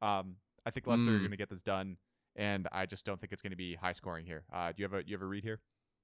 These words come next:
Speaker 2: Uh, what was that play? Leicester win and under how many?
Speaker 1: Four point five.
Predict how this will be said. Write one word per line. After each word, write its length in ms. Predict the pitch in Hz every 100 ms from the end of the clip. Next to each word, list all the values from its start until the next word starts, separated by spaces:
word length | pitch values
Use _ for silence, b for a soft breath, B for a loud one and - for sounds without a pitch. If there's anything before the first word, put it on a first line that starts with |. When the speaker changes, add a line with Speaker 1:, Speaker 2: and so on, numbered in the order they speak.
| _ _ _ _ _ _ _ _ _ _ _ _ _ -
Speaker 2:
Uh, 140 | 113
what 120 | 123 147
was 100 | 147
that 140 | 151
play? 200 | 139 143
Leicester 440 | 135 110 107 - 123
win 320 | 110 107 104
and 160 | 101 -
under 420 | 98 98 95 92
how 140 | 101
many? 220 | 98 117 131 _ _ _ _ _ _ _ -
Speaker 1:
Four 160 | 123
point 200 | 117 104
five. 220 | 98 80